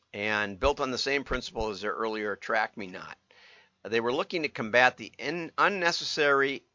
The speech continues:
invasion of privacy internet user, that privacy internet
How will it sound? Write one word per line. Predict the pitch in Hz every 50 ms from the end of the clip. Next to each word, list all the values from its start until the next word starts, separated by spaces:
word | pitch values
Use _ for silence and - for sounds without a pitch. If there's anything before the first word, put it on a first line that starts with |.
| _ -
invasion | - 107 107 98 90 101 117 123 127 127 117 123 135 110
of | 104 - _
privacy | - - 123 120 123 127 135 139 131 131 135 131 - - 131 127 127 127 123 117 -
internet | - 117 117 120 120 117 110 110 113 - -
user, | 107 110 110 110 104 104 - _ -
that | 104 104 98 - _
privacy | - 127 127 127 127 127 - - 104 107 - -
internet | 117 113 117 113 110 107 107